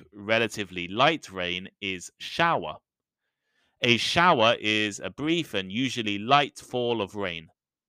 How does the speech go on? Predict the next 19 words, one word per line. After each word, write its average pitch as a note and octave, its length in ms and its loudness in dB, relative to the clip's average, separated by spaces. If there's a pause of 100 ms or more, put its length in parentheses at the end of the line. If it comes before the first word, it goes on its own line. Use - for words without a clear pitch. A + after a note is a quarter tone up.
(100)
or E3+ 420 4
other B2 220 2
type A2+ 320 0
of G2+ 100 -18
precipitation. - 840 -10 (1120)
Showers C3+ 720 4
is G#2+ 200 -6
often C#3+ 360 -4
used A2+ 420 -4
in F#2+ 220 -8
weather C#3+ 260 0
forecasts - 840 -10 (400)
and E3 340 0
in E3 300 0
conjunction D3 720 -2
with B2 240 -2
the A2 160 -6
adjective G#2+ 720 -2 (120)
scattered. - 800 -2